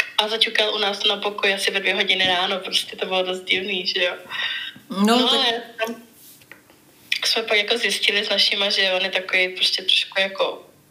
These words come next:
Speaker 1: no, mentálně zaostalej, což jako byla taková ta první věc. A víme, jak mají tyhle ty lidi s mentální poruchou prostě posunutý to vnímání toho,
Speaker 2: Mhm.
Speaker 1: těch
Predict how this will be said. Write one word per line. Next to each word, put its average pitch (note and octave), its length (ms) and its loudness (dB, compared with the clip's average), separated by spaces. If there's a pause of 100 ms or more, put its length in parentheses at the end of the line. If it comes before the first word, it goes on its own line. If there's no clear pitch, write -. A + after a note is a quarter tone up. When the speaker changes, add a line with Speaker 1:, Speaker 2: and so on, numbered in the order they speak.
Speaker 1:
no, F3 140 -2
mentálně G#3 560 2
zaostalej, A#3+ 640 2
což - 160 0
jako G3+ 220 -6
byla F#3+ 160 0
taková F#3 400 -2
ta F3+ 120 -2
první G3 320 0
věc. C4 320 0 (880)
A G3 220 4
víme, G3 280 2
jak F#3+ 160 0
mají F#3+ 160 0
tyhle F#3+ 260 -2
ty F#3 300 0
lidi F#3+ 280 2
s - 140 -2
mentální G3+ 440 0
poruchou G3+ 380 0
prostě F#3 320 0
posunutý G3 680 -2
to G3 140 0
vnímání F3+ 680 -2
toho, F#3 240 -4
Speaker 2:
Mhm. A3 480 4
Speaker 1:
těch A#3 100 4